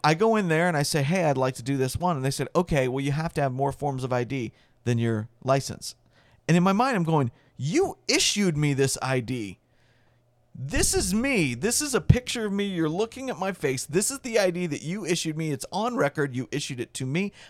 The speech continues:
I am bringing it back to you. And you're telling me this I D is not good enough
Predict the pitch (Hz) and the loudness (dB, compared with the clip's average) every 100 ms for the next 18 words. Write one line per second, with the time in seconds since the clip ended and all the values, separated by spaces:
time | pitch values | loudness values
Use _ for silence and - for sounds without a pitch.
0 | - 135 127 156 139 131 - 185 - 196 | -2 0 0 -2 -4 -4 -2 -2 -2 -2
1 | 160 - 160 175 240 196 151 120 208 - | -2 0 -2 0 -2 0 -2 0 -2 0
2 | 247 214 226 202 160 175 180 170 220 170 | -4 -4 -2 -2 0 -2 -2 0 0 0
3 | 123 101 - | -4 -6 -10